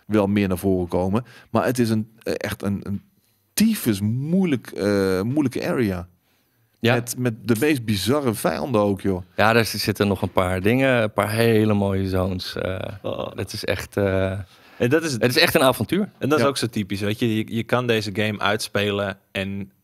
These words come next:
Speaker 3: uiteindelijk echt een, de helft van de game over het hoofd gezien hebben.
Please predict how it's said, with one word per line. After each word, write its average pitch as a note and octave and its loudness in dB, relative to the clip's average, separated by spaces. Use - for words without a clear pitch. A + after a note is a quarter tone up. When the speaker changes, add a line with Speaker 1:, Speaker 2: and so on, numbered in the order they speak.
Speaker 3:
uiteindelijk G2+ -2
echt G2+ -6
een, G2 -8
de G2 -8
helft G2+ 0
van G#2 -2
de G2+ -4
game F#2+ -4
over - -8
het F#2+ -10
hoofd F#2+ -4
gezien G2 -6
hebben. F#2 -8